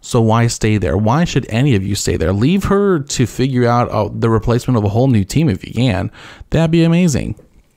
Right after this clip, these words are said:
But no, not your fault. You were totally good. Do what you're doing.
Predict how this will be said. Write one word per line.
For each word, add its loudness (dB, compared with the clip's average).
But 0
no, 0
not 0
your 2
fault. -4
You -2
were 2
totally 2
good. 2
Do 2
what 0
you're 0
doing. 0